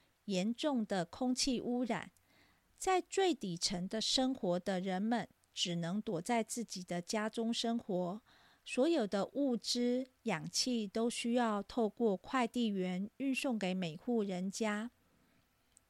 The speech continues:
有订购物资的时候，快递员会扫自己手上的Q R code，验证身份就可以进入订购物资者的家中。有一次，五至七快递员故意请假，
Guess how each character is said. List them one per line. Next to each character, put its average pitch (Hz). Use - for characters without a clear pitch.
有 220
订 339
购 339
物 330
资 311
的 226
时 196
候， 220
快 349
递 320
员 196
会 285
扫 -
自 320
己 202
手 175
上 220
的 175
Q 226
R 185
code， 196
验 381
证 359
身 330
份 277
就 233
可 208
以 180
进 214
入 208
订 254
购 226
物 226
资 220
者 165
的 135
家 202
中。 214
有 202
一 226
次， 277
五 185
至 254
七 254
快 262
递 254
员 196
故 311
意 302
请 -
假， 220